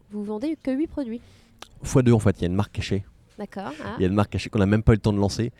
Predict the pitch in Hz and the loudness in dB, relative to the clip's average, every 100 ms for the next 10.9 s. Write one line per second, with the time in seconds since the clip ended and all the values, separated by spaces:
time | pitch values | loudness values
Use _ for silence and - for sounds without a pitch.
0 | - 233 - 95 90 90 87 85 - - | -10 -8 0 2 4 6 4 2 -4 -6
1 | 107 92 - - 95 95 62 55 - 92 | -6 -6 -8 -14 -12 -10 -10 -12 -6 -2
2 | 85 - 87 85 87 87 92 98 82 82 | -2 -2 -2 -2 0 0 2 0 -2 -4
3 | - 90 - 90 85 82 85 82 78 85 | -6 -8 -6 -8 -8 -8 -6 -6 -2 0
4 | 80 117 104 104 95 95 85 82 85 - | 0 2 2 4 2 2 -2 -4 -4 0
5 | 95 87 82 80 87 85 78 76 - 80 | 0 0 -2 -2 0 0 0 -2 -2 0
6 | 80 82 113 127 - - - 85 - - | 0 0 -2 -4 -12 -20 -10 -10 -10 -6
7 | 85 82 82 85 - 82 82 90 92 90 | -2 0 0 -4 -4 -2 0 -2 -2 -4
8 | 87 - 87 82 78 - 82 90 101 113 | -2 0 -2 -2 -6 -6 -2 2 2 0
9 | 185 190 226 - 85 - - - 98 - | -4 -12 -16 -8 -6 0 0 0 -4 0
10 | 127 92 - 101 95 110 110 87 | 0 0 0 2 6 6 6 6